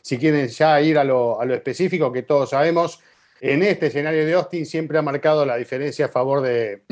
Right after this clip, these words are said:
<clears throat> Mercedes, eh, con, con cinco victorias para Hamilton, ¿no? Si sumamos también la de dos mil doce, si mal no recuerdo,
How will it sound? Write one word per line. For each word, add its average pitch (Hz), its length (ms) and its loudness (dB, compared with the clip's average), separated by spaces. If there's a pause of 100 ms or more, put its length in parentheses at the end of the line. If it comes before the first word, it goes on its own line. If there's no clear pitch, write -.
<clears throat> - 160 -20
Mercedes, 202 720 2 (500)
eh, 135 220 0
con, 127 340 0
con 123 260 -2
cinco 185 300 0
victorias 147 400 2
para 139 260 0
Hamilton, 160 600 0
¿no? 170 160 -2
Si 135 100 -10
sumamos 135 440 -4
también 135 240 -4
la 123 100 0
de 117 280 0
dos 117 200 -4
mil 143 220 -6
doce, 151 340 0
si 127 140 -14
mal 147 160 -4
no 143 80 -4
recuerdo, 170 520 0